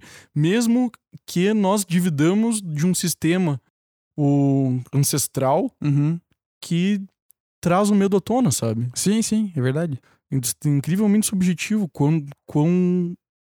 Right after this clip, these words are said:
Speaker 1: como as coisas te assustam, deixam te assustar.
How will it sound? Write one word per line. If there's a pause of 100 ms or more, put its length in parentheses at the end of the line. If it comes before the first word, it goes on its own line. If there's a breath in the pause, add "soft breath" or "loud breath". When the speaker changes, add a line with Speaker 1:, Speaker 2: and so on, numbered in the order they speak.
(480)
Speaker 1:
como
as
coisas
te
assustam,
deixam
te
assustar.